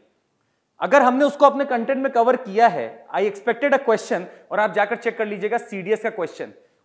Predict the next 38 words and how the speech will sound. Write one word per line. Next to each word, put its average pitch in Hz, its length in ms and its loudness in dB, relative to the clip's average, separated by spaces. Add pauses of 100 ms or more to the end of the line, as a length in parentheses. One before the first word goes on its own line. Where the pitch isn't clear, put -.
(100)
उसमें 269 460 0
साफ 254 440 4
ब्लू 214 220 -6
लाइन 214 200 -2
के 202 60 -8
ऊपर 220 160 -2
पूछा 180 300 -8
हुआ 120 200 -8
है। - 80 -18 (840)
आपके 170 340 -2
यूपीएससी 190 540 -6
सीएससी 190 380 -6
में 202 180 -4
ग्रीन 190 180 -4
लाइन 240 160 -6
पूछ 233 200 -14
लेगा, 196 240 -10 (400)
आपके 202 640 0
रीजन 185 340 -2
पूछ 262 160 -6
सकता 254 240 -4
है 226 60 -2
इजराइल 190 280 -4
के, 180 120 -12
तो - 400 -8
वो 285 220 2
वाइज 214 320 4
कंटेंट 262 340 0
है 294 60 -2
जो 262 100 0
हम 240 120 -2
शायद 240 180 -4
कोशिश 220 320 -8
कर 202 140 -4
रहे 196 100 -6
हैं 220 80 -8
देने 175 240 -2
का। 110 160 -12